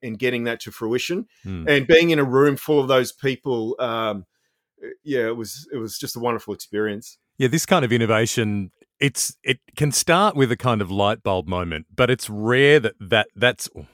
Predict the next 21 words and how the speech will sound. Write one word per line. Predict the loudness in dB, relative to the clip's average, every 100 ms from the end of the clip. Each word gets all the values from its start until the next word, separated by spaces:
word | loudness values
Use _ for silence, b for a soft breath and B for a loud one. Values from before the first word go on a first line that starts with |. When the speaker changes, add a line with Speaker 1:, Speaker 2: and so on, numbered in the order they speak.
| _ b b b
Speaker 2:
it's | 0
almost | 2 4 2 0
inevitably | 0 0 -2 -2 -2
not | -2 -2
where | -2
you | -4 -6
finish, | -4 -4 -4 -4
right? | -4 -4
This | -6 -8
is | -4
an | -4 -4
iterative | -4 0 0 -2 -6 -4
process. | -2 -2 -4 -8 -8 B B B
Can | -2
you | 0
take | 0 0 0
us | -2 -2
through | 0 0
some | 0 -2 -2
of | -2 0
the | 0